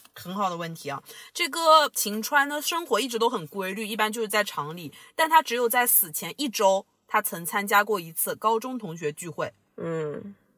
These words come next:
Speaker 2: 他有小孩吗？
Speaker 1: 没有提到。
Speaker 2: 他在这个聚会上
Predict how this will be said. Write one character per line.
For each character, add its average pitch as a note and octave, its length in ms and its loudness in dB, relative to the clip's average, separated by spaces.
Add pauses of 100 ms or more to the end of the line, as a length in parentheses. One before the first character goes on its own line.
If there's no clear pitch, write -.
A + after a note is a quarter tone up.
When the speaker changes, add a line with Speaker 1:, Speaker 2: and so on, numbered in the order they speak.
(220)
Speaker 2:
他 B3+ 100 0
有 A#3+ 140 6
小 F#3+ 180 6
孩 F3 140 6
吗？ F3 220 2 (320)
Speaker 1:
没 F#3+ 100 -4
有 F#3 100 -2
提 E3+ 120 -8
到。 D#3+ 180 4 (640)
Speaker 2:
他 D4 180 6
在 D4+ 160 8
这 C4+ 120 -2
个 C4+ 140 4
聚 D#4 180 -4
会 C#4 220 6
上 G3+ 500 4